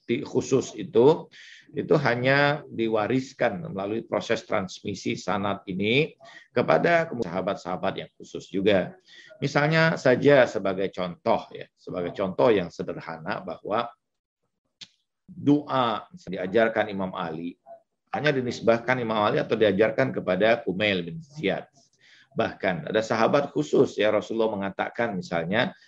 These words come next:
"Lau alima Abu Dzar ma fi sadri Salman laqatalahu."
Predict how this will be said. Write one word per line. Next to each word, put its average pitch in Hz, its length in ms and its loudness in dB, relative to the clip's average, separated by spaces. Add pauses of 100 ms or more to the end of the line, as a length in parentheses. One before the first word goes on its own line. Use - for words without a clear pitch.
(220)
"Lau 113 360 6
alima 117 480 2
Abu 98 200 2
Dzar 101 280 4
ma 95 240 -2
fi 95 80 -8
sadri 107 440 -2
Salman 98 640 0
laqatalahu." 139 600 -2